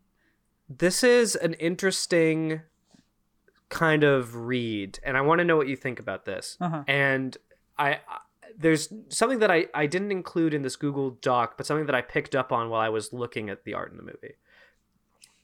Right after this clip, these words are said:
Speaker 1: I wonder if this is a portrait of how Dylan felt when Rosie was born, where
Speaker 2: Whoa.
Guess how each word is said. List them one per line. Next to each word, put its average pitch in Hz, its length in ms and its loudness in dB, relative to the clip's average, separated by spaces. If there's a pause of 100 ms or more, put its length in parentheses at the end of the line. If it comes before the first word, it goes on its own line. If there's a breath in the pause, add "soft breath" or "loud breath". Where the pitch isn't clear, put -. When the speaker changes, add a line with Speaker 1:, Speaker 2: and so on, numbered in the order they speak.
(140)
Speaker 1:
I 139 100 2
wonder 185 640 0
if 113 420 -4 (600)
this 156 280 4
is 175 100 0
a 175 60 4
portrait 151 680 0
of 123 200 -2
how 123 560 0 (140)
Dylan 139 320 -2
felt 120 260 -2
when 113 120 -8
Rosie 107 340 -4
was - 160 -16
born, - 300 -14 (380)
where 120 800 2
Speaker 2:
Whoa. 170 1040 -2